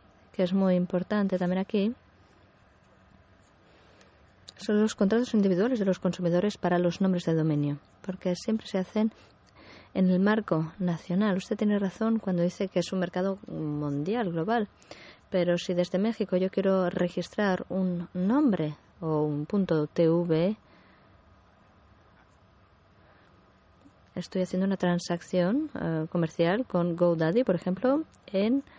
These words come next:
en los Estados Unidos. Y como consumidor, por ejemplo, en México, por lo mejor esta transacción,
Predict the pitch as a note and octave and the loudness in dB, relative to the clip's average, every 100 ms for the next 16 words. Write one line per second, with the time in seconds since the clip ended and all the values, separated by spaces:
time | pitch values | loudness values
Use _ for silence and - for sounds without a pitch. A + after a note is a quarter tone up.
0 | - - - - - - - - - - | -20 -20 -20 -20 -20 -20 -20 -20 -20 -16
1 | - F3+ E3+ E3+ E3 E3+ - F3+ F3 - | -4 -2 0 2 2 0 -4 -2 -2 -2
2 | - E3+ E3 F3 F3+ - - G3+ F#3 G#3 | -2 2 4 4 4 0 -4 0 4 4
3 | D#4+ C#4 F3+ D#3 D3 D#3 - - F#3+ G#3 | 4 2 2 2 2 -2 -10 -2 2 4
4 | A#3+ - F#3+ G3 A3 A#3+ F#3 G#3 G3+ A3 | 2 0 2 2 2 0 0 2 2 2
5 | G3 G#3 G#3 F3 F#3 A3 A3 - F#3+ - | 2 2 2 2 2 2 0 -2 -2 2
6 | G#3+ C4 - - - - G3 F#3 F#3 G3+ | 0 0 -6 -20 -20 -4 0 0 2 0
7 | G#3+ A3 - F#3+ F#3 - G#3 F#3+ G3 F#3 | 0 -4 -4 -2 -2 0 0 2 0 0
8 | F#3+ - - G#3+ A#3+ | -2 0 2 4 4